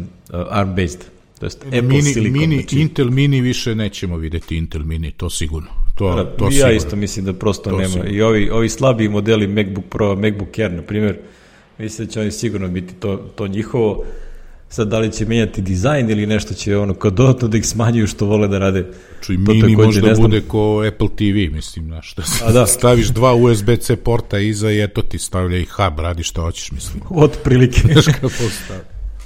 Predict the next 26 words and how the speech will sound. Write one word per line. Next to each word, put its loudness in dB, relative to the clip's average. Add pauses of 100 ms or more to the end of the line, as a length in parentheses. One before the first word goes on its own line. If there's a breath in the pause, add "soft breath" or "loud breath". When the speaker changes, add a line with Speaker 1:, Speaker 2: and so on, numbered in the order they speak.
(640 loud breath)
Speaker 1:
I -12
stave 2
neki 2
budući. 4
Ono 2
što -4
je 2
zanimljivo, 2
znači, 0
ono, 2
iz, -2
iz, -2 (880)
vrlo 0
je 4
primetno 2
koliko 2
se -2
trude 2
da 2
apsolutno 0
nigde 0
ne 0
daju 2
ni 0
hint, -4
e, 2